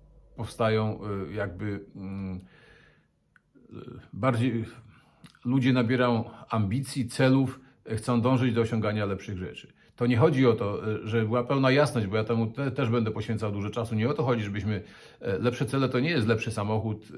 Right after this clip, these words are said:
e, większy dom, e, większe mieszkanie. To jest, e, działanie z pożytkiem dla siebie, dla swojej rodziny,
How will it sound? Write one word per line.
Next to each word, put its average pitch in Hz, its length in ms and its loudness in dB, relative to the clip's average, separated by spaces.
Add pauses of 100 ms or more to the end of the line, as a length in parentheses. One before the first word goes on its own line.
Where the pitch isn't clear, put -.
(220)
e, 90 40 -10
większy 113 340 -2
dom, 113 360 0 (320)
e, - 40 -10
większe 113 300 -2
mieszkanie. 98 420 -8 (2000)
To 117 160 4
jest, 113 460 -2
e, 101 340 -8
działanie 123 420 2
z - 60 -2
pożytkiem 117 460 -2
dla 110 120 2
siebie, 123 240 0
dla 110 140 0
swojej 110 300 -6
rodziny, 117 580 -2